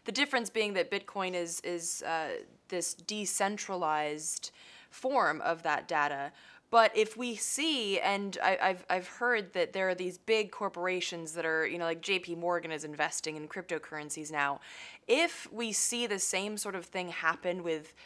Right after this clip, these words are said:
cryptocurrencies that we've seen with real money, that, uh, that the people that can buy a lot of it do buy a lot of it,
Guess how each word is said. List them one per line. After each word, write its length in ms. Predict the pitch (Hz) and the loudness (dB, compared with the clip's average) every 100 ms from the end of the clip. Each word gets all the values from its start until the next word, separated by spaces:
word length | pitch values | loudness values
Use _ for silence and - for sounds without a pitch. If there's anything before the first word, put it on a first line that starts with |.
| - - | -20 -4
cryptocurrencies 920 | 185 180 190 185 190 190 185 214 190 | -4 0 -2 -2 -2 -2 -4 -6 -4
that 100 | 156 | -4
we've 180 | 160 | -4
seen 540 | 156 - 180 170 170 170 - - | -4 -4 -2 -4 -4 -8 -14 -12
with 240 | - 175 170 | -6 -4 2
real 220 | 185 202 | 6 6
money, 320 | 202 202 226 | 6 2 0
that, 300 | 190 170 - - | 2 2 2 4
uh, 120 | 170 - 170 | 2 2 -4
that 160 | 185 175 | -2 -2
the 60 | |
people 300 | 175 208 196 185 | -4 -4 -2 0
that 200 | 160 - | 0 -2
can 360 | 180 175 190 | -6 -2 0
buy 200 | 185 190 | 4 6
a 100 | 190 | 8
lot 220 | 190 190 | 8 6
of 100 | 196 | 6
it 320 | 208 208 - 160 | -2 -4 -8 -6
do 220 | 175 190 | -2 4
buy 140 | 202 | 6
a 100 | 220 | 6
lot 180 | 220 233 | 6 4
of 100 | 240 | 4
it, 140 | 269 | 0